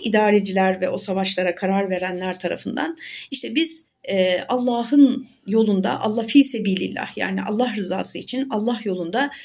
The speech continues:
cihad ediyoruz. Böyle açıklarlar. Amaç nedir? Amaç, e, işte yeryüzünde Allah'ın dininin tanınması, bilinmesi, yoksa zorla insanları is-, Müslüman yapmak değildir. Bunu hiç kimse yapmamıştır tarihte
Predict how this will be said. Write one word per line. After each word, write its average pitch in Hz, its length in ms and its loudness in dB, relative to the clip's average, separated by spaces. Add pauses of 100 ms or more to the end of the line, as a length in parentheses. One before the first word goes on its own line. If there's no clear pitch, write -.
(160)
cihad 269 380 0
ediyoruz. 190 500 -2
Böyle 262 200 6
açıklarlar. 190 680 -4 (320)
Amaç 311 400 6
nedir? 214 360 -4
Amaç, 269 320 2 (140)
e, 233 580 2 (100)
işte - 200 -2
yeryüzünde 254 580 4
Allah'ın 247 540 2
dininin 226 460 0
tanınması, 226 760 2
bilinmesi, 226 460 4
yoksa 240 280 0
zorla 233 320 2
insanları 214 500 -2
is-, - 320 -4
Müslüman 208 340 0
yapmak 202 480 -2
değildir. 196 300 -4
Bunu 226 140 2
hiç 226 240 -2
kimse 233 260 -2
yapmamıştır 202 580 -2
tarihte - 600 -8